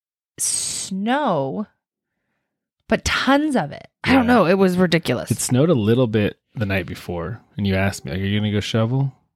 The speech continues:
Speaker 2: I was like, "Nah, I think it's gonna snow a little bit more, and then it's supposed to rain.
Speaker 1: It was just
Speaker 2: It's
Speaker 1: kinda
Speaker 2: gonna kinda melt, and I'm gonna have to shovel again in the morning, so I'll just wait." Well, it didn't snow a little more. It snowed
Speaker 1: It
Speaker 2: a
Speaker 1: was, like, a
Speaker 2: whole lot
Speaker 1: lot.
Speaker 2: more.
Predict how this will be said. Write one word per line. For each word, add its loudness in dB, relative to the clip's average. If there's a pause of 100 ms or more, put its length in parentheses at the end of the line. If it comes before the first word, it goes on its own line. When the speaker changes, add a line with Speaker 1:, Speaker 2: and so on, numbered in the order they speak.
(140)
Speaker 2:
I -6
was 0
like, 0
"Nah, 4
I 4
think -2
it's -2
gonna 0 (440)
snow 4
a 4
little 2
bit -4
more, 2
and 0
then 6
it's 0
supposed -6
to -8
rain. 2 (400)
Speaker 1:
It -16
was -12
just -16
Speaker 2:
It's -20
Speaker 1:
kinda -2
Speaker 2:
gonna -2
kinda -6
melt, 2
and -6
I'm -4
gonna -2
have -4
to -8
shovel 0
again -2
in -6
the -6
morning, 4
so -2
I'll 0
just -4
wait." 0 (540)
Well, 2
it 6
didn't 2
snow 0
a -4
little -4
more. -6
It -6
snowed 0
Speaker 1:
It 0
Speaker 2:
a -2
Speaker 1:
was, -2
like, 2
a -2
Speaker 2:
whole -4
lot 2
Speaker 1:
lot. -6
Speaker 2:
more. -4